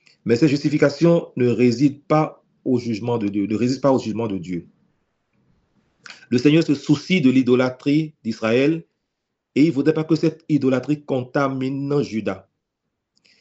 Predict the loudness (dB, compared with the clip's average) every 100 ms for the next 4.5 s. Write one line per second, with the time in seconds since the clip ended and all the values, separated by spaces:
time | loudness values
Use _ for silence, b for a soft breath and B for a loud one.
0 | _ 0 2 0 0 0 0 -2 -4 -6
1 | -4 -6 -4 -4 -4 -8 -14 _ _ _
2 | _ _ _ _ _ _ _ _ _ _
3 | _ -12 -10 -8 -6 -6 -4 -6 -8 -10
4 | -6 -6 -6 -10 -18